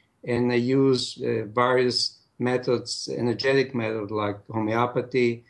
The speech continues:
and then other methods that I, uh, use and teach, like biosyntony and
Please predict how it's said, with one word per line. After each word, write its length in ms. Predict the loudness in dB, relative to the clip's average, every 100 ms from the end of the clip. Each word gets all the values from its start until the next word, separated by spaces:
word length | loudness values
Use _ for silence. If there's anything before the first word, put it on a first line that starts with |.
| _ _ -4
and 160 | 0 2
then 200 | 2 2
other 240 | 2 2
methods 580 | 2 0 0 -2 -4 -6
that 220 | -10 -8
I, 380 | -6 -6 -6 -8 -12 -8
uh, 100 | -8
use 520 | -4 2 4 4 2
and 160 | -2
teach, 320 | 0 0 0 -4
like 160 | -2
biosyntony 800 | 2 4 4 2 2 2 2 0
and 100 | 0